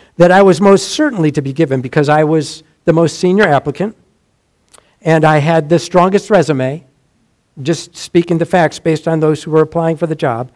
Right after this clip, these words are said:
I had the highest level of military education among those who were applying. And according to the Army system, and I mean, the Army always works according to its system,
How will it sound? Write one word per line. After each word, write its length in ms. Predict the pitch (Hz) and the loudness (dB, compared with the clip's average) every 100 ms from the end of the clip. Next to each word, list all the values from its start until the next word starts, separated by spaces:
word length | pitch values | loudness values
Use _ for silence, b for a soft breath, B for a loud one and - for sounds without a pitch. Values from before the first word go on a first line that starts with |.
| b b b b | b b b b
I 120 | 165 | 0
had 200 | 160 170 | 2 2
the 120 | 156 139 | 0 -2
highest 420 | 170 190 185 - | 0 0 0 0
level 320 | 170 175 175 | 0 2 0
of 100 | 156 | 2
military 520 | 156 170 170 180 170 | 2 2 0 0 0
education 640 | 175 170 - 160 143 165 | 0 -2 -4 -4 -4 -6
among 260 | 147 139 147 | -4 -4 -2
those 280 | 143 147 143 | -2 -2 -4
who 100 | 156 | -2
were 240 | 156 151 b b | -2 -2 b b
applying. 640 | - - 185 156 113 117 123 b b - | -12 -4 -2 0 -2 -6 -12 b b 0
And 120 | 190 | 2
according 420 | 185 214 294 302 | 4 2 2 2
to 100 | 214 | -2
the 120 | 196 | -4
Army 320 | 190 208 220 135 | 0 2 2 -2
system, 580 | - 320 311 - 92 _ _ _ | -2 -2 -2 -6 -14 _ _ _
and 100 | - | -2
I 40 | 165 | 2
mean, 200 | 165 175 | 2 2
the 80 | 165 | 2
Army 320 | 185 220 175 | 2 2 -2
always 600 | - 233 320 190 131 123 | 0 4 6 4 0 -4
works 360 | 185 311 147 151 | -2 -2 -2 -8
according 480 | - 190 - 196 | -4 -2 0 0
to 180 | 131 190 | 0 0
its 140 | 156 - | -2 -2
system, 520 | 311 320 - 185 | -2 -2 -4 -12